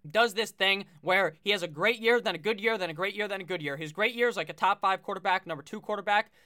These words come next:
and then his okay year, his good year is, like, top fifteen, top twelve quarterback. So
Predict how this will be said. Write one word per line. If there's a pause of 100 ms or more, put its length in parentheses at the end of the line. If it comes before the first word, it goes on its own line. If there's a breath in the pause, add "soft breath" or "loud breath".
(120 soft breath)
and
then (220 soft breath)
his (760)
okay
year,
his
good
year
is,
like,
top (100)
fifteen,
top
twelve
quarterback.
So